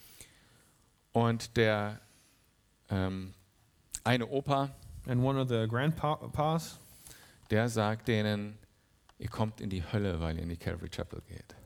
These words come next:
Speaker 2: He tells them, "You, you will go to hell if you go to Calvary Chapel."
Speaker 1: Das ist auch psychische Gewalt im Namen Gottes.
Speaker 2: That is, uh, uh, mental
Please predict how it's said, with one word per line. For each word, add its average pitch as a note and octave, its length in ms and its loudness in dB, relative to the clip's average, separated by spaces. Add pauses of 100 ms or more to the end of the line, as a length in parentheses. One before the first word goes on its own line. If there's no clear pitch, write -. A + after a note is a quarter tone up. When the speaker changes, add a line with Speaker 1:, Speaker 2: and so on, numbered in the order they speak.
(100)
Speaker 2:
He D#3 60 2
tells C3 340 0
them, B2+ 240 2
"You, C3 160 2
you D#3 180 4
will F3 120 4
go D3+ 120 0
to C3+ 80 2
hell B2 480 0
if G#2+ 160 -10
you B2 80 -4
go A#2 120 0
to G#2+ 80 -4
Calvary A2 360 -4
Chapel." A2+ 440 -8
Speaker 1:
Das F#2 160 0
ist A#2+ 200 -2
auch C3+ 280 0
psychische F#2+ 340 -4
Gewalt E2+ 540 -2
im E2+ 160 -4
Namen E2+ 260 0
Gottes. D#2+ 520 -6
Speaker 2:
That B2+ 120 -4
is, B2 240 -4
uh, A#2+ 40 2
uh, A#2 500 0
mental C3+ 720 2